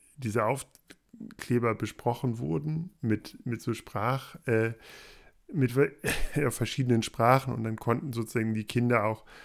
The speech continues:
mit dem Tiptoy durch die, mit dem Stift dann quasi durch die Kita gehen und ja, an verschiedenen Punkten antippen und da kamen dann verschiedene Sprachen. So und, ähm, genau,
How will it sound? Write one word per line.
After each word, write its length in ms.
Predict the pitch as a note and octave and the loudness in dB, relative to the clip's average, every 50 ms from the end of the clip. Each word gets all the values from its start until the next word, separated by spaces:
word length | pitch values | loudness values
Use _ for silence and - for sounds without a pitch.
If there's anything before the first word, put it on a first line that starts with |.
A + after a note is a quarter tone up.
| - - - - - _ _ | -20 -20 -20 -20 -20 _ _
mit 220 | - A#2+ A#2 B2 - | 0 2 2 4 4
dem 180 | C#3+ B2+ B2 | 4 2 2
Tiptoy 640 | - - - D3+ D3+ - - - C3 A#2 A2+ A2+ A2+ G#2+ | 0 4 4 4 4 2 -6 -2 0 2 2 2 0 0
durch 300 | A2 A2 A2 G#2+ - - | 2 0 0 0 -2 -6
die, 120 | - G#2 | -6 -4
mit 120 | G#2+ G#2 | -2 0
dem 160 | G#2+ G2+ G#2 G2+ | 0 0 0 -2
Stift 380 | - - C3+ B2+ B2+ - - | -2 2 0 0 0 0 -4
dann 160 | A#2 G#2+ G#2 | -4 -4 -4
quasi 420 | - - - A2 A2 G#2+ A2+ A2 G#2 | -6 -6 -4 -2 -2 -2 -2 -6 -4
durch 160 | A#2 A2+ G#2 | -4 -4 -4
die 160 | - - G#2 | -4 -8 -10
Kita 340 | - - - C3 - A#2 G#2+ | -8 -6 -6 -4 -2 -2 -4
gehen 300 | G#2 A2 A2 G#2+ G#2 G#2 | -2 0 0 0 0 0
und 300 | - A2 G2+ G2 - - - - - - - - - - - - - - | -2 -4 -4 -6 -6 -10 -20 -20 -20 -20 -18 -18 -18 -18 -18 -18 -8 2
ja, 280 | - A#2 G2+ F2+ - - - | 6 6 6 6 4 -4 -2
an 160 | - C3 A#2+ | 2 2 2
verschiedenen 580 | G#2 A#2 G#2+ - - D3 D3 C#3 B2 A2+ A2 - | 2 2 -2 2 2 2 4 4 4 4 4 2
Punkten 520 | - - B2 B2 - - - A#2+ A2+ - - _ _ _ _ - | 4 4 4 4 4 0 -2 -4 -4 -4 -6 _ _ _ _ 2
antippen 680 | - B2 C3+ D#3+ D#3 - - B2+ A#2+ C3 - B2 A2+ A#2 | 6 8 8 8 6 6 6 6 6 6 4 0 0 0
und 340 | A#2 A2 A2 A#2+ - - _ - | -2 -4 -6 -8 -10 -18 _ -2
da 140 | - A2 G2 | 0 0 0
kamen 320 | - - G#2+ G#2 G#2 G#2+ | 0 0 0 0 0 0
dann 280 | G#2 G#2 G2 G2+ G2 G2+ - - - - - _ | -2 -2 -4 -4 -6 -8 -10 -18 -20 -20 -20 _
verschiedene 640 | - - A2 G2+ - - - A2+ G#2 G#2 G#2 G2+ G2 | -6 -2 -2 -2 -2 0 0 0 2 2 2 2 2
Sprachen. 680 | G2 - - - G#2+ G2 G2 G#2 G#2 G2 - F#2+ F2+ F#2 - - - - - - - - - - - - _ | -2 -4 -6 -4 0 2 4 4 2 2 -2 -6 -8 -8 -10 -16 -20 -20 -20 -20 -20 -20 -20 -20 -20 -20 _
So 240 | - - - G#2+ G2 | -16 -6 -4 -2 -2
und, 540 | F#2+ G2 - G#2 G#2 G2+ A2 - - - _ - | -2 -4 -8 -8 -8 -10 -10 -14 -18 -20 _ -12
ähm, 200 | A2 F#2+ F#2 F#2 F#2 F#2+ _ _ _ _ _ _ _ - | -10 -8 -8 -8 -10 -14 _ _ _ _ _ _ _ 4
genau, 280 | - B2+ A2+ G2+ F2 | 6 8 8 8 6